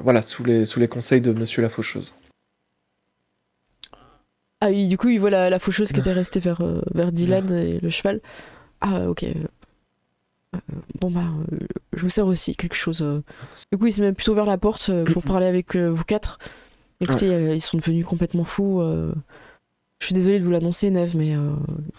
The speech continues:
Speaker 2: quelqu'un a complètement retourné le village et ils sont persuadés que vous êtes vivante et que vous allez voler l'argent comme le précé-, euh, précédent, euh, médium qui était venu et qui avait volé la, l'argent des, des habitants.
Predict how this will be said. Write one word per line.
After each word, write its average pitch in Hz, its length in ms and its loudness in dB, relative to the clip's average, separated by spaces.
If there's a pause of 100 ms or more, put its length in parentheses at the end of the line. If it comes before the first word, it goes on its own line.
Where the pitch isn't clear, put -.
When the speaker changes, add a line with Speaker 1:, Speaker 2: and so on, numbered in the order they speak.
(400)
Speaker 2:
quelqu'un 165 420 -2
a 143 40 -2
complètement 180 400 0
retourné 185 340 0
le 175 60 0
village 165 360 0
et 151 120 0
ils 147 80 0
sont - 160 -4
persuadés 165 400 0
que 165 120 -2
vous 147 140 2
êtes 151 100 0
vivante 156 440 -2
et 156 60 -2
que - 100 -4
vous 143 100 0
allez 147 120 0
voler 165 200 0
l'argent 165 460 0 (480)
comme 190 220 2
le 165 60 2
précé-, 180 520 0
euh, 156 260 2
précédent, 180 840 0
euh, 151 280 0
médium 165 480 0
qui - 120 -6
était - 140 -2
venu 165 260 0
et 180 40 -2
qui - 100 -4
avait 147 100 0
volé 156 260 -2
la, 147 160 -2 (200)
l'argent 143 300 -4
des, 135 420 -2 (160)
des 147 140 -2
habitants. 139 260 -2